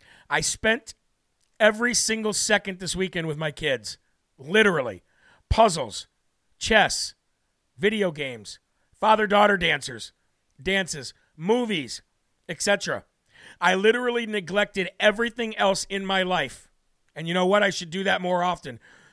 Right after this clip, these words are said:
<clears throat> I should do that because something happens to you and all of them when you shut out everything else in the world. For those brief moments, it brings you closer to each other, but more importantly, it brings you closer to God.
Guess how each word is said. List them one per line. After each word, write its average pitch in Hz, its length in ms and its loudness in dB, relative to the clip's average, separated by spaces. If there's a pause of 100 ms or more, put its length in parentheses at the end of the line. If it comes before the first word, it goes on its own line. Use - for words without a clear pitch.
(200)
<clears throat> - 680 -2
I 170 80 -4
should 175 220 -4
do 247 140 -4
that 214 200 4
because 190 260 -6
something 202 540 -4 (360)
happens 190 520 2
to - 100 -8
you 208 360 -2
and 190 140 -4
all 196 260 4
of 202 100 -6
them 156 320 -2 (340)
when 180 200 -6
you 185 80 -4
shut 202 320 0
out 185 180 4
everything 196 340 -2
else 190 200 -2
in 180 80 -10
the 180 60 -4
world. 156 420 -6 (840)
For - 120 -10
those 196 180 -2
brief 190 320 -6
moments, 170 400 -2 (260)
it 160 140 -8
brings 214 240 -4
you 202 80 -8
closer 202 380 -6
to 196 120 -10
each 185 140 -8
other, 190 180 0
but 165 160 -12
more 180 120 -4
importantly, 170 420 -8
it 165 100 -8
brings 165 200 -8
you 151 60 -14
closer 160 280 -8
to 139 60 -14
God. 127 340 -4